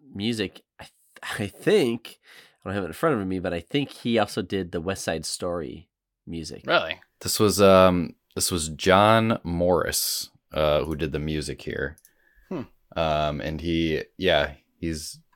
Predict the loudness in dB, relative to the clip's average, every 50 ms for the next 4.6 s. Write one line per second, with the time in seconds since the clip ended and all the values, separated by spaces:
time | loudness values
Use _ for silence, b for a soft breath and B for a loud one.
0 | _ _ _ _ _ _ _ _ _ _ -2 -2 -2 -2 -2 -6 -6 -8 -8 -6
1 | -4 -4 -4 -4 -6 -2 0 4 4 4 4 4 4 6 6 6 6 6 6 4
2 | 2 0 -2 0 2 2 2 2 0 0 -2 -2 -4 -4 -6 -6 -6 -8 -10 -12
3 | _ _ _ _ _ _ _ _ _ -4 0 0 2 2 2 2 0 0 -2 -6
4 | -8 -4 0 2 4 4 2 0 -4 -8 -14